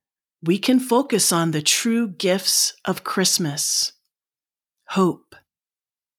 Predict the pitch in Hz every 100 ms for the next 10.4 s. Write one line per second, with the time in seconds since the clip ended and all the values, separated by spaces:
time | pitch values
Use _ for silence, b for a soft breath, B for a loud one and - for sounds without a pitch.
0 | _ - - 185 156 - - - - _
1 | _ _ _ _ _ _ - 180 180 160
2 | 139 143 - _ _ _ _ _ _ _
3 | - 160 160 160 151 135 - - - _
4 | _ _ _ _ _ _ _ _ _ _
5 | _ _ - 160 - 165 - 208 214 202
6 | 208 190 175 - - 247 269 208 151 147
7 | 147 - B B B - 143 160 165 196
8 | 214 214 185 180 175 156 160 226 - 165
9 | 156 151 156 156 147 143 170 190 160 147
10 | - - -